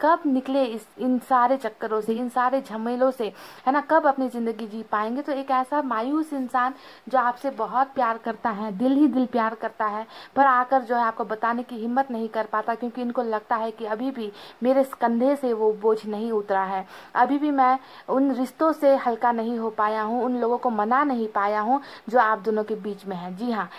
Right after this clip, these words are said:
मेरे, मेरे मुंह से ये सब निकले कि दो, जो आप दोनों के बीच में है वो ऐसे ही नहीं निकले गाइस। यहाँ पर निकल कर आया है Three of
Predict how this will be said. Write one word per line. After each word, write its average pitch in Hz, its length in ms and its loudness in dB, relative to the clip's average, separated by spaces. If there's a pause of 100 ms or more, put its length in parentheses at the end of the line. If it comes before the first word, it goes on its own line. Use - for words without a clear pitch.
(220)
मेरे, 262 260 6
मेरे 285 280 4
मुंह 320 160 2
से 302 180 -2
ये 269 80 0
सब 269 240 2
निकले 247 360 -2
कि 269 140 -8
दो, 240 220 2
जो 214 240 0
आप 226 260 4
दोनों 226 260 -4
के 269 140 -6
बीच 294 340 -2
में 233 100 -4
है 185 140 -6
वो 208 160 -4
ऐसे 226 280 -2
ही 311 160 0
नहीं 262 200 2
निकले 247 300 -2
गाइस। 240 240 -2 (340)
यहाँ 254 240 2
पर 302 120 2
निकल 277 200 2
कर 262 180 0
आया 247 220 4
है 240 220 -2
Three 220 220 -6
of 196 140 0